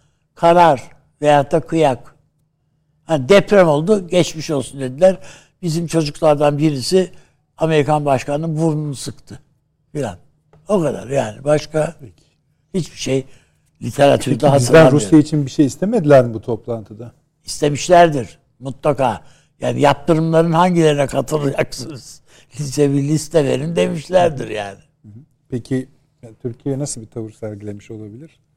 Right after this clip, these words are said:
Speaker 1: Türkiye bir kere yaptırımlara karşı.
Speaker 2: Tamam, yani
Speaker 1: Bunu
Speaker 2: hiç
Speaker 1: söyleyecek. Söyledi Türkiye. Türkiye'yi Amerika nezdinde şu anda muteber kılan zaten bu.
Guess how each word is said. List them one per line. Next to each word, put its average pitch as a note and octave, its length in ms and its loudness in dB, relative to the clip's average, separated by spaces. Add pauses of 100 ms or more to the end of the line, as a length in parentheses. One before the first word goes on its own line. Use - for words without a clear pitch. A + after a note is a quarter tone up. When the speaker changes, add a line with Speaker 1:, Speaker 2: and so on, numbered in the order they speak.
(1080)
Speaker 1:
Türkiye C3+ 380 -8
bir G#2+ 60 -14
kere C3 260 -4
yaptırımlara C3 920 -4
karşı. C3+ 460 -14 (1400)
Speaker 2:
Tamam, G#2+ 220 -10
yani G#2+ 320 -12
Speaker 1:
Bunu B2+ 100 -6
Speaker 2:
hiç B2 80 -6
Speaker 1:
söyleyecek. D3 720 0 (120)
Söyledi A#2+ 540 -4
Türkiye. B2 400 -12 (360)
Türkiye'yi A3+ 720 4
Amerika G3 520 2
nezdinde F3+ 640 0
şu F#3+ 180 -6
anda F#3+ 440 -2 (300)
muteber G3+ 720 4
kılan G3+ 480 0 (300)
zaten F#3+ 640 4
bu. F3+ 380 6